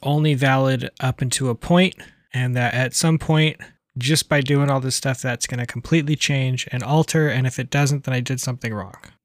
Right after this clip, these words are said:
And I know I'm not the only one who really has had that experience. Anyways, moving on, uh, today's Stoic reading is gonna be from September twenty-eighth, and it goes like thus. "You hold the trump card.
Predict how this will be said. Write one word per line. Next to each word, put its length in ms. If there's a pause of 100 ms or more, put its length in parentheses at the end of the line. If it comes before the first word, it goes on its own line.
And 140
I 60
know 140
I'm 100
not 120
the 80
only 140
one 120
who 80
really 260 (160)
has 220
had 140
that 120
experience. 440
Anyways, 360 (200)
moving 320
on, 280 (260)
uh, 200
today's 560
Stoic 480
reading 440 (360)
is 80
gonna 180
be 120
from 240
September 800 (220)
twenty-eighth, 760 (260)
and 100
it 80
goes 380
like 360 (140)
thus. 480 (240)
"You 280
hold 400
the 60
trump 320
card. 360